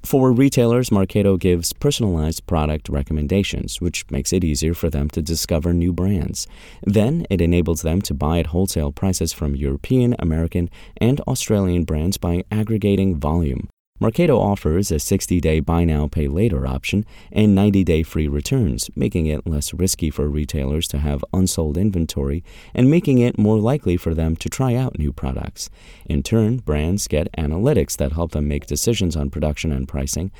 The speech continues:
while reducing their customer acquisition and operating costs. Lowe and Lee said Marketo is able to lower the price of cross-border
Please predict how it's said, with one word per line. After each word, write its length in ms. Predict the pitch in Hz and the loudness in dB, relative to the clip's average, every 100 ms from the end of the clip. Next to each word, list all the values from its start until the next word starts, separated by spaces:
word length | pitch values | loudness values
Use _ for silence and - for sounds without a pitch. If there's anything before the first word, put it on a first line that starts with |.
| - - - | -20 -16 -2
while 240 | 143 139 | 2 2
reducing 480 | 131 113 117 113 101 | 2 2 2 4 2
their 180 | 78 78 | 2 0
customer 460 | 98 87 - 80 | -2 -2 -2 -2
acquisition 640 | 73 71 71 117 - 95 92 | -2 -4 -2 -2 0 -2 -2
and 220 | 87 82 78 | -2 0 0
operating 480 | 71 - 67 65 | -2 -2 -4 -4
costs. 520 | 62 62 67 - - - _ _ _ | -6 -6 -8 -10 -14 -16 _ _ _
Lowe 160 | 110 107 | 2 4
and 100 | 101 | 4
Lee 140 | 101 | 4
said 200 | - 87 | 4 2
Marketo 480 | 85 82 92 82 78 | 2 0 2 2 2
is 120 | 78 | 2
able 240 | 80 78 | 0 -2
to 180 | 73 80 | -4 -2
lower 300 | 69 82 78 | 0 0 0
the 80 | 71 | -2
price 320 | - 107 - | 0 -2 0
of 100 | - | -4
cross-border 720 | - 87 76 - - 76 73 | -4 -2 -2 -4 -4 -2 -2